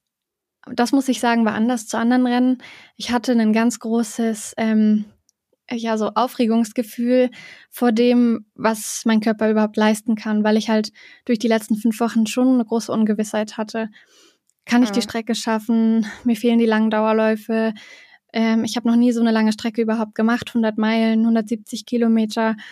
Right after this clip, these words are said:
Speaker 1: Äh, wie steckt mein Körper die Höhenmeter weg, auch den Downhill, weil ich ja kaum Downhills trainiert hab oder halt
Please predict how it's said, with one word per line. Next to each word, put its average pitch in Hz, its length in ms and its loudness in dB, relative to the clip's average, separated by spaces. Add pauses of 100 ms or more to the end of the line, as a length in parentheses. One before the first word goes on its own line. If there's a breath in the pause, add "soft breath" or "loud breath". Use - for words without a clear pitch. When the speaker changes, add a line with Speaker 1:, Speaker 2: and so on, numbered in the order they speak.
(720 loud breath)
Speaker 1:
Äh, 226 260 2
wie 233 120 0
steckt 233 260 -2
mein 233 140 4
Körper 240 260 0
die 214 120 2
Höhenmeter 233 460 2
weg, 214 160 -2
auch 208 140 -2
den 220 160 0
Downhill, 214 400 2
weil 208 120 0
ich 214 80 -4
ja 220 100 -2
kaum 233 340 0
Downhills 226 400 0
trainiert 214 380 0
hab 214 200 -2
oder 214 140 -2
halt 208 240 -2